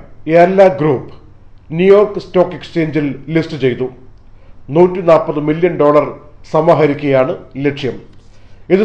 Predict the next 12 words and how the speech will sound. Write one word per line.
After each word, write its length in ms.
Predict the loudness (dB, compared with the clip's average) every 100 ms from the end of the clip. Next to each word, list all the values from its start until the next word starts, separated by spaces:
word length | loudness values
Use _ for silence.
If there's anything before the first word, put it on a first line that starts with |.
| 0
സംബന്ധിച്ച് 380 | 0 -2 -2 -2
ദുബായ് 280 | 2 4 4
ഭരണാധികാരി 600 | 2 2 2 2 0 0 -6 -12 -20 -6 -2
ഹിസ് 180 | -2 0
ഹൈനസ് 280 | 0 0 -2
ഷേഖ് 220 | -4 -2
മുഹമ്മദ് 300 | -4 -2 -2 -2
തന്നെയാണ് 400 | 0 2 2 -2 -6 -16 -20 -6
Twitter-ിലൂടെ 600 | -4 -2 -2 -2 -2 -2 -4 -6
വിവരം 260 | -4 -2 0
അറിയിച്ചത്. 360 | -2 -4 -6 -8 -10 -20 -20 -20 -20 -20 -20 -20 -20 -20 -20 -20 -20 -20 -20 -20 -20 -20 -20 -20 -20 -20
സ്കൂളുകളും 580 | -12 -2 0 2 4 4